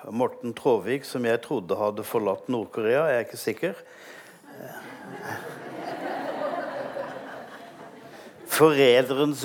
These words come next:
guide til Nordkorea, så, eh, det blir ikke for, for respektfullt, vil jeg vel si. Og Stor, Tor, eh, Steinhovden,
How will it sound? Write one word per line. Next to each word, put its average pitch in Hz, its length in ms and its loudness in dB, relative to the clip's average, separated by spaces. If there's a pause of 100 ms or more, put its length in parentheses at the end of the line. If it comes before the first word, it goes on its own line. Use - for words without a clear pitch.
guide 127 400 4
til 139 160 4
Nordkorea, 117 720 4
så, 123 160 4 (220)
eh, 104 180 2 (800)
det 123 480 4
blir 107 320 -2
ikke - 180 -4
for, 131 200 -4
for 117 420 -2 (160)
respektfullt, - 1080 -6 (100)
vil 107 240 -2
jeg 101 240 0
vel 98 100 -8
si. 90 300 -8 (720)
Og 151 160 6
Stor, 156 480 0 (680)
Tor, 131 380 -2
eh, 127 380 4 (180)
Steinhovden, 104 720 -2